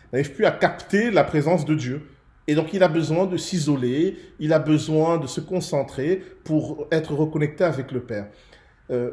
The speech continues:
j'attire juste votre attention là-dessus. Son incarnation n'était pas du semblant. Il a vraiment connu nos li-, nos limites humaines.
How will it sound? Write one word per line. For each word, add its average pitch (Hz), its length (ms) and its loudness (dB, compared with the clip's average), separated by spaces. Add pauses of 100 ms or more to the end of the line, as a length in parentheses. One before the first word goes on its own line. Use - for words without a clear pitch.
j'attire 147 320 -2
juste 233 220 -4
votre 170 240 0
attention 151 380 0
là-dessus. 131 480 -2
Son 143 280 -2
incarnation 180 760 2
n'était 151 260 0
pas 151 200 -2
du 120 160 -6
semblant. 113 580 -6 (520)
Il 135 140 -2
a 131 120 4
vraiment 175 560 2
connu 151 400 -2
nos 139 120 -2
li-, 127 280 -6
nos 127 180 -2
limites 160 440 -2
humaines. 110 360 -6